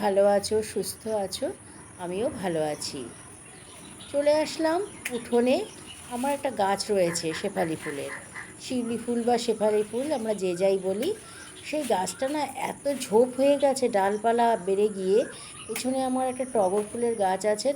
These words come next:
থোকা টগর, গাছ ভরে ফুল হয়েছে। সেই গাছটা না একদম ঢেকে গেছে। ভাবলাম কিছু ডালপালা কেটে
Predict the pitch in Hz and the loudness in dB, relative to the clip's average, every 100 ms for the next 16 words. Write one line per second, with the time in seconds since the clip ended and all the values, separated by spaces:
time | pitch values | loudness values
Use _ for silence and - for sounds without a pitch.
0 | 277 185 190 180 196 226 415 - - - | -2 -2 -2 0 0 0 -2 -6 -20 -16
1 | - 190 214 202 - 240 277 269 185 170 | -6 -4 -2 -4 -2 0 -2 -4 -4 -2
2 | 160 147 143 147 151 - - - 220 208 | -2 -2 -4 -10 -14 -18 -20 -12 -8 -2
3 | 208 202 240 254 247 214 202 151 170 160 | -2 -2 -6 -6 -4 -4 -4 -6 -6 -4
4 | 143 120 - - - - - - - - | -4 -6 -10 -14 -16 -18 -18 -18 -18 -18
5 | - 214 254 269 240 254 254 214 - 226 | -10 -2 -2 2 0 0 -8 -14 -14 -8
6 | 254 202 185 175 175 226 269 - - - | -4 0 2 2 0 -2 -2 -6 -16 -16
7 | - - - - 196 | -16 -16 -10 -8 -6